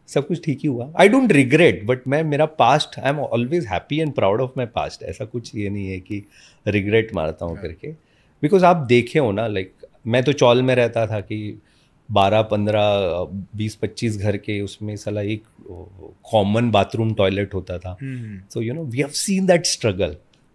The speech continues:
Speaker 1: तो आज वो, uh, when we are successful in life,
Speaker 2: पाँव जमीन पे रहते हैं।
Speaker 1: हाँ, आज भी प-, पैर जमीन पर है,
Speaker 2: हाँ।
Speaker 1: you know, like,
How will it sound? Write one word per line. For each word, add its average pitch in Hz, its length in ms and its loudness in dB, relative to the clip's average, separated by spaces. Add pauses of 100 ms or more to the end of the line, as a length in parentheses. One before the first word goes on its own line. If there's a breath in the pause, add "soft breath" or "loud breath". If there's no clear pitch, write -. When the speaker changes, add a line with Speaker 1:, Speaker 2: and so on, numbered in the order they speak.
Speaker 1:
तो - 160 -6 (100)
आज 165 320 6
वो, 139 720 4
uh, 135 60 4
when 147 160 0
we 156 120 4
are 151 180 6
successful 147 480 0
in 139 180 2
life, 98 180 4
Speaker 2:
पाँव 131 220 2
जमीन 127 320 -8
पे 123 100 -6
रहते 98 220 -12
हैं। 87 80 -16
Speaker 1:
हाँ, - 300 -14
आज 151 160 4
भी 180 100 -2
प-, - 120 -8
पैर 135 340 4
जमीन 113 380 0
पर 95 180 0
है, 85 220 -4
Speaker 2:
हाँ। - 0 -
Speaker 1:
you 107 140 -8
know, 156 180 -8
like, - 300 -14